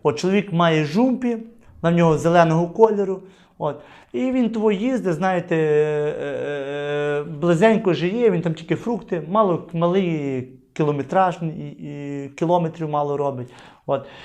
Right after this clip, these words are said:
І, як правило, частники, вони ставляться до своїх машин охайно, знаєте.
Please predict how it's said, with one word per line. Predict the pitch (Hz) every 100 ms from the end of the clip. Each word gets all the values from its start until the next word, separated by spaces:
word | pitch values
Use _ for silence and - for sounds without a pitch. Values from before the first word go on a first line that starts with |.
| -
І, | 208
як | 214 -
правило, | 202 226 214 190
частники, | 175 196 185 180 180
вони | 180 175
ставляться | 190 185 175
до | 156
своїх | - 180 175
машин | 156 - 170
охайно, | 165 127 - 147 127 131 113 107
знаєте. | 131 135 123 117